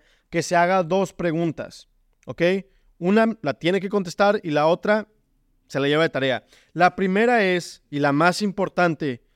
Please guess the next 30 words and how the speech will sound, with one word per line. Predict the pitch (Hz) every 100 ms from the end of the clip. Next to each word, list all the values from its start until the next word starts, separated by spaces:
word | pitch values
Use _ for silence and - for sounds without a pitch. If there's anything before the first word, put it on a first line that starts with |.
| _
¿soy | - - 185 175
salvo? | - 151 123 - _ _ _ _ _ -
¿Ok? | 131
Esa | 151 175 170 _ _ _ _ _ - 196 202
es | 220
la | 196
más | 180 175
importante. | 175 170 156 131 110 - _ _ _ -
Si | 196
el | 185
día | 190 220
de |
hoy | 233 226
me | 214
muero | 196 196 135 113 -
saliendo | - 147 156 175
de | 196
la | 175
iglesia | 151 165 - 101 110 _ _ _
y | - 117
choco | - 180 175 131 110 - _ -
y | 135
ahí | 147
quedé, | - 180 170 135 - _ _ _ _ _ _ _
¿a | 151
dónde | 156 180 190
me | 180
voy | 165
a | 160
ir? | 143 117 _